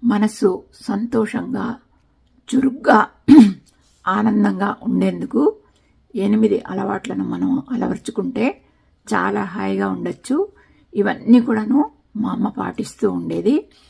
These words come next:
ఇవి చాలా, ఆ, సింపుల్.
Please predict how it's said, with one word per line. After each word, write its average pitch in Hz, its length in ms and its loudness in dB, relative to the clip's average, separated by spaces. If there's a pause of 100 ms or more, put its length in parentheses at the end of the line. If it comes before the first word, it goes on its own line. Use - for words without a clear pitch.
(220)
ఇవి 202 300 0
చాలా, 196 340 -4 (600)
ఆ, 185 120 -6 (760)
సింపుల్. 240 680 4